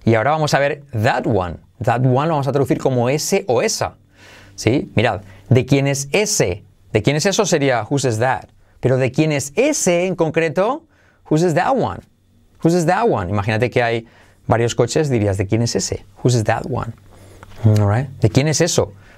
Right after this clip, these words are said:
Imagínate una cosa que no identificas mucho, ¿no sabes? Uf, un montón de ropas, una bolsa con cosas. ¿De quién es eso?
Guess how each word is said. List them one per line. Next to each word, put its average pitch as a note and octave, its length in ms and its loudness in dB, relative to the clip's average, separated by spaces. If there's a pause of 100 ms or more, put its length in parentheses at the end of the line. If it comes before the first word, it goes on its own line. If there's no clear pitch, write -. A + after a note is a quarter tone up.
(120)
Imagínate G2+ 320 2
una A2 160 0
cosa G#2+ 260 0
que G#2+ 120 0
no G#2 100 0
identificas G2+ 560 -2
mucho, C#3+ 260 0
¿no G2 120 -2
sabes? G#2 260 -2
Uf, - 240 -10 (440)
un G#2 100 4
montón G#2 320 2
de F#2 100 0
ropas, A#2 460 0
una G#2 160 -2
bolsa G2+ 260 -2
con F#2 140 -8
cosas. B2+ 260 -2
¿De A#2 80 0
quién D3+ 160 0
es D3+ 80 -2
eso? E3+ 320 -2